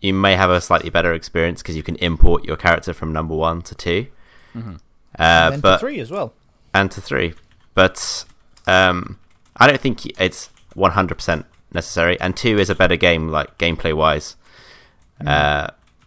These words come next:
Speaker 1: man, I, I just totally dug the whole thing. It was, it was great. So it, it was actually, I almost put it at my number one,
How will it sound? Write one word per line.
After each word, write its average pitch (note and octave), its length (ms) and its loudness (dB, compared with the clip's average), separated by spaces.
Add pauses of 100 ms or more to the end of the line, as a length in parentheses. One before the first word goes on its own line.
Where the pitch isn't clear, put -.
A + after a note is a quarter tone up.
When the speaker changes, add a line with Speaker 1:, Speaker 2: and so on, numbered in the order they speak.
(180)
Speaker 1:
man, E2+ 360 2
I, G#2 220 4 (200)
I F#2 100 0
just F2 220 -8
totally D2+ 460 -4
dug C#2+ 240 -4
the D2 100 -4
whole D2 180 -4
thing. C#2+ 300 -6
It - 100 -12
was, - 220 -14
it - 160 -14
was D2 100 -14
great. D2+ 360 -6 (560)
So E2+ 380 0 (120)
it, - 180 -16 (380)
it G#2+ 120 4
was G#2+ 160 2
actually, G2+ 420 0 (600)
I F2+ 180 2
almost A#2+ 480 2
put F2 120 4
it C#2+ 180 -2
at D2+ 180 -6
my D#2+ 100 0
number D#2 240 -2
one, D#2 340 0